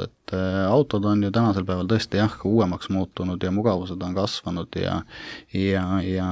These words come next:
äh, suuremad ja kõrgemad, äh, iga aastaga ja, ja et üldse autojuhte kaasata tööle, siis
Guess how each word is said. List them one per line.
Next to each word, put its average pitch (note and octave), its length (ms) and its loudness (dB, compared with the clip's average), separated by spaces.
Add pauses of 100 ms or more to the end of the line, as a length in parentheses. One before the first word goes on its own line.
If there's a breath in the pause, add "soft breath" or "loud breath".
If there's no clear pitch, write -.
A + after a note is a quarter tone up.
(120)
äh, F2+ 1120 -4 (200)
suuremad G2 400 2
ja G2 80 2
kõrgemad, F#2+ 460 2 (240)
äh, G2 360 2
iga G#2 200 2
aastaga F#2 460 -2 (160)
ja, F#2 340 0
ja F2+ 80 0
et - 140 -4
üldse F#2+ 180 -2
autojuhte G2 480 -2
kaasata G2 480 2
tööle, F#2+ 320 0
siis F2+ 220 -4